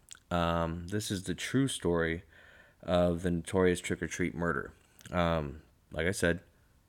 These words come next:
true story. Uh, but before we get into all that, I wanna say, uh, happy Halloween.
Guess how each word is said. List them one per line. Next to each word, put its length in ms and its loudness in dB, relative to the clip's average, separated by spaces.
true 240 4
story. 380 -2
Uh, 240 6
but 200 2
before 240 2
we 80 4
get 100 2
into 180 2
all 140 2
that, 300 0
I 60 -2
wanna 240 2
say, 320 6
uh, 200 6
happy 280 4
Halloween. 560 2